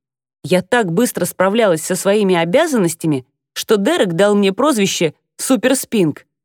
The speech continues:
Спинг — моя девичья фамилия. Профессор Кит Симпсон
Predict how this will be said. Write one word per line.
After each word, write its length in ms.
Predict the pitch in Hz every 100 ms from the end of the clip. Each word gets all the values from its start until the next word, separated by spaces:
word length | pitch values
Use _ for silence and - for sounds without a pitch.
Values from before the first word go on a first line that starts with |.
| _
Спинг — 460 | - - 370 359 -
моя 260 | 196 202 202
девичья 400 | 196 208 185 202
фамилия. 540 | 226 220 175 135 127 - _ _ _ _ _ _ _ _ _ _
Профессор 560 | 208 226 370 381 320 277
Кит 260 | 254 214
Симпсон 540 | - 381 392 - 147